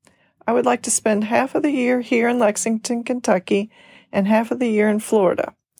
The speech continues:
I'm not sure where in Florida yet. I have toyed with the idea of moving to an exotic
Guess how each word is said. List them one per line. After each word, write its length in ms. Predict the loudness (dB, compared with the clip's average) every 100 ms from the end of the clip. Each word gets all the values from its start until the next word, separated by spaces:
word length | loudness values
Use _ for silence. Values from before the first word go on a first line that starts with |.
| -8
I'm 100 | -2
not 200 | -2 -2
sure 180 | -4 -2
where 240 | 0 0
in 80 | -2
Florida 320 | -2 -2 0
yet. 300 | 0 0 0 _ _ -20 _ _ _
I 80 | -2
have 180 | -2 -2
toyed 360 | -2 0 0 -2
with 120 | 0
the 120 | 2
idea 440 | 2 2 2 2
of 100 | 0
moving 400 | 0 0 0 -2 -2
to 160 | -2
an 100 | -2
exotic 540 | -2 0 2 2 0